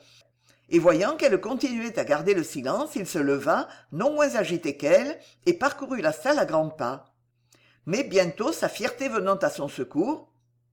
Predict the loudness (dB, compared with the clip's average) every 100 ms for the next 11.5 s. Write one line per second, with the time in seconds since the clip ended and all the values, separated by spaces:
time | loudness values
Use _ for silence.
0 | _ _ _ _ _ _ _ -2 0 0
1 | -2 0 2 2 2 0 0 0 0 0
2 | 0 -2 -2 -2 -4 -4 -4 -8 _ _
3 | -2 0 0 2 4 4 4 0 0 2
4 | 0 0 -2 2 4 4 2 -2 -2 0
5 | 0 -2 -6 0 2 4 2 2 2 2
6 | -4 -4 -4 -2 -2 -2 -6 _ _ _
7 | _ -4 0 0 0 0 2 4 4 4
8 | 2 2 2 2 0 -4 -8 -4 0 0
9 | 2 0 0 2 0 -2 -6 -6 -2 2
10 | 2 2 2 2 2 2 -2 0 -2 4
11 | 4 4 2 -2